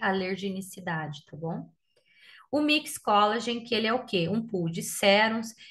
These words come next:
que tem fatores de crescimento, vitamina C, que tem ácido hialurônico de diferentes tamanhos de partícula, que vai fazer toda uma regeneração e reconstrução tecidual, otimizando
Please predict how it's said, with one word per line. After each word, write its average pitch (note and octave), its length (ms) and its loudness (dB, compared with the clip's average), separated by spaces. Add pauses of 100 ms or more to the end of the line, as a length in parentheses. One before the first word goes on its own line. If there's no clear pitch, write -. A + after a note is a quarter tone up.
que G#3 100 -6
tem F3 180 2
fatores F3+ 400 0
de E3+ 80 -6
crescimento, F#3+ 800 -2
vitamina F3+ 600 -2
C, F3 640 -2 (260)
que G3+ 100 -6
tem F3+ 300 0
ácido F3 240 2
hialurônico F3 420 0
de - 80 -12
diferentes G#3 400 -4
tamanhos E3 380 0
de E3 60 -4
partícula, G3 800 -2 (320)
que G3+ 100 -2
vai G3+ 300 6
fazer G#3 440 0
toda C4 300 2
uma A3+ 120 0
regeneração A3 920 -2 (220)
e A3 80 -4
reconstrução G#3 1000 -4
tecidual, F#3 680 -2
otimizando G#3 760 -2